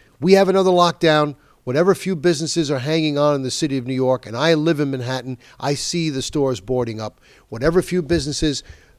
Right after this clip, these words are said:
stalwarts, very, very staid and lauded institutions like Patsy's Restaurant, icons in this city, big businesses, big restaurants, whatever few are managing to hang on, they're not gonna be able to hang on much longer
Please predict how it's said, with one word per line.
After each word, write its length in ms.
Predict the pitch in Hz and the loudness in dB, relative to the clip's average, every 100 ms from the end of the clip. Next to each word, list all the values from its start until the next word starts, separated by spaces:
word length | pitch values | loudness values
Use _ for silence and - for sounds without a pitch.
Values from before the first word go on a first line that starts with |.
| - | -6
stalwarts, 840 | - - 160 156 139 139 - - _ _ _ _ _ _ - _ - _ - | -2 6 6 6 4 0 -4 -10 _ _ _ _ _ _ -20 _ -20 _ 0
very, 240 | 156 170 | 6 6
very 260 | 151 147 131 - | 6 4 0 -8
staid 640 | - - - 151 147 147 - - _ _ _ _ _ _ _ _ _ - - | -10 -6 0 2 2 0 -4 -20 _ _ _ _ _ _ _ _ _ -20 -12
and 140 | 107 | -10
lauded 460 | 107 131 156 151 139 | -2 4 6 6 2
institutions 600 | 139 - - 143 - 123 | -2 -6 -6 -4 -4 -8
like 260 | 107 101 - | -8 -10 -6
Patsy's 500 | - 143 - 135 110 | -2 -2 -2 -6 -4
Restaurant, 480 | 127 123 - 127 - | -4 -4 -4 -6 -4
icons 800 | 175 190 165 - 101 76 73 - _ _ _ _ _ | 0 2 2 -2 -4 -8 -14 -18 _ _ _ _ _
in 160 | 120 113 | -10 -6
this 140 | 110 | -6
city, 340 | - 117 78 _ _ _ _ | -4 -6 -10 _ _ _ _
big 260 | 104 175 127 | 2 2 2
businesses, 460 | 139 127 107 98 92 | -2 -2 -6 -16 -2
big 220 | 170 139 | -2 0
restaurants, 420 | 131 113 113 98 - _ | -2 -2 -8 -12 -20 _
whatever 280 | - 139 190 | -2 4 6
few 280 | 208 196 196 | 4 4 4
are 60 | 147 | 4
managing 400 | 143 147 120 127 | 2 -4 -4 -8
to 60 | |
hang 360 | 101 - 156 151 | -10 -6 -4 -2
on, 380 | 143 107 80 80 _ _ _ _ _ | -2 -4 -8 -18 _ _ _ _ _
they're 100 | 131 | -4
not 140 | 143 160 | -2 0
gonna 120 | 160 | 2
be 160 | 151 | 2
able 140 | 156 139 | 2 0
to 80 | 123 | -2
hang 280 | 139 143 | -2 -2
on 140 | 131 120 | -2 -4
much 240 | 117 117 | -6 -6
longer 440 | 123 120 117 87 | -4 -4 -4 -8